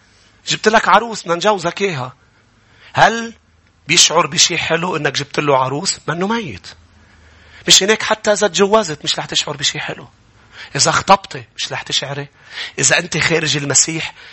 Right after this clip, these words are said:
مشكلتك موت، مش مشكلتك هالأمور.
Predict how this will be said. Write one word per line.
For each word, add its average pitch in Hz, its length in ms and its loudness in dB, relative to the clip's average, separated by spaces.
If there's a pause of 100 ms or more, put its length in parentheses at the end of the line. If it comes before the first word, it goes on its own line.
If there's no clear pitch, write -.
(640)
مشكلتك - 600 -2
موت، 175 440 0
مش - 180 -2
مشكلتك 175 540 -4
هالأمور. 156 500 0